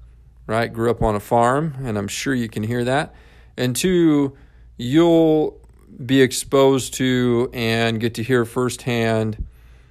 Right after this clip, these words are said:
that we really do know what we're doing. And we believe that we have one of the best ways for people to own real estate and not have it own them.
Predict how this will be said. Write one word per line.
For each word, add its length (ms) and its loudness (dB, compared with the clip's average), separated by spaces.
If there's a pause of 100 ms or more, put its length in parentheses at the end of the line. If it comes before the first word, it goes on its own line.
(360)
that 500 0
we 220 -4
really 280 4
do 140 -2
know 140 2
what 100 2
we're 140 -4
doing. 360 -2 (360)
And 640 -2
we 220 -6
believe 680 0
that 220 -6
we 160 -4
have 300 0
one 140 -2
of 80 0
the 80 0
best 320 2
ways 460 0 (320)
for 160 -2
people 460 -2
to 140 -6
own 200 0
real 180 6
estate 480 2 (220)
and 160 -2
not 220 2
have 160 2
it 100 4
own 200 0
them. 280 2